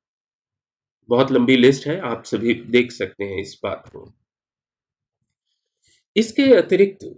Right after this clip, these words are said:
कि जिस व्यक्ति का, ने सारा विश्व घूम लिया हो,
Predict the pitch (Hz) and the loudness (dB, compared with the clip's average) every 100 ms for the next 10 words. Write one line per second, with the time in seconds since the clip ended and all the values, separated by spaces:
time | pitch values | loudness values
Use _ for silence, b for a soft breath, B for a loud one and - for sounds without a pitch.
0 | _ _ _ 165 151 208 208 151 156 202 | _ _ _ -2 2 2 4 2 2 -2
1 | 190 180 175 180 185 - _ _ _ _ | -4 2 4 6 2 0 _ _ _ _
2 | _ _ _ _ 123 131 160 170 156 131 | _ _ _ _ -2 2 4 2 0 0
3 | 147 156 135 151 165 147 117 120 123 127 | 2 0 0 0 0 2 2 4 4 4
4 | 120 104 101 78 | 4 0 -4 -4